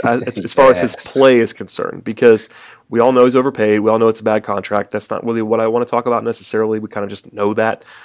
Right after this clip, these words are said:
Speaker 1: But what is he? I mean, he's, there's been some flashes where he, he's looked okay. There's been some flashes where he's looked terrible. I will say that. I mean, he's, you know, he's dunking everything around the rim. Like, it's,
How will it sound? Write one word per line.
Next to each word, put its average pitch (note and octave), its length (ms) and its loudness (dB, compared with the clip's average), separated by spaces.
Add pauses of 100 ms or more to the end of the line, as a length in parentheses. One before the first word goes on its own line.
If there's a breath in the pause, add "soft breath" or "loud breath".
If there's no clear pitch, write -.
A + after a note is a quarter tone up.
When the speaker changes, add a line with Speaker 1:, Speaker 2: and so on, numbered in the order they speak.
(240 loud breath)
Speaker 1:
But G#2+ 360 0 (160)
what D#3 280 2
is C3 160 0
he? G#2 320 -10
I A#2+ 80 -4
mean, A#2 160 -2
he's, C#3 320 -10 (140)
there's C3 180 0
been F3 140 0
some F#3+ 140 -12
flashes B2 520 -2
where A#2 120 -8
he, G#2+ 140 -8 (160)
he's A2+ 160 -6
looked A2 180 -4
okay. C3 360 0 (420 soft breath)
There's - 100 -16
been A2+ 120 -6
some A2 140 -16
flashes A2 340 -2
where A2 120 -4
he's G#2+ 180 -6
looked A2 180 -4
terrible. A#2 440 -4 (320 soft breath)
I G#2 140 -2
will G#2+ 160 -2
say G#2 180 -6
that. B2+ 300 -2
I G#2+ 60 -12
mean, G#2 160 -10
he's, A2 240 -10
you A2 100 -10
know, G#2 80 -10
he's G#2+ 120 -6
dunking C3+ 320 0
everything D#3 340 2
around D3 240 -2
the C3+ 80 -6
rim. D3+ 320 2
Like, A2+ 200 -2
it's, - 220 -10